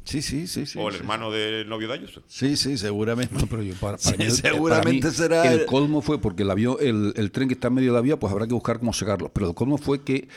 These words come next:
Speaker 3: ayer, cuando yo se-, estaba la vía cortada, había trenes que salían de Madrid y una hora antes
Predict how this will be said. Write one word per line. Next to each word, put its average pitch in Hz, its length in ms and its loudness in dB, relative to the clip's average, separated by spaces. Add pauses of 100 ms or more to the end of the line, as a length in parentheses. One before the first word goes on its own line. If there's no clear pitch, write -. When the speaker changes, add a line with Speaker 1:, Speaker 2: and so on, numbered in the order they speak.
(280)
Speaker 3:
ayer, 110 420 2
cuando 104 280 -2
yo 117 120 0
se-, 123 360 -2
estaba 110 280 0
la 101 140 0
vía 104 340 0
cortada, 101 640 -2 (520)
había 110 500 0
trenes 117 300 -2
que 104 80 -2
salían 110 340 0
de 107 140 0
Madrid 92 420 0 (680)
y 120 180 2
una 131 220 2
hora 135 220 0
antes 147 380 -2